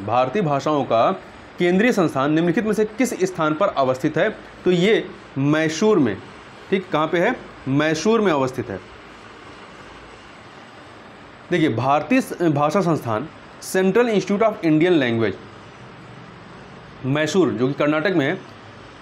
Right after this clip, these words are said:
यहाँ पे स्थित है। वर्ष दो हज़ार उन्नीस में इस संस्थान ने अपनी स्वर्ण जयंती मनाई थी,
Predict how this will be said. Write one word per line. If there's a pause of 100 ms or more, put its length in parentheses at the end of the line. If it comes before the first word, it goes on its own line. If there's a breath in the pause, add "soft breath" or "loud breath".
(720)
यहाँ
पे
स्थित
है।
वर्ष
दो
हज़ार
उन्नीस
में
इस
संस्थान
ने
अपनी
स्वर्ण
जयंती (880)
मनाई
थी,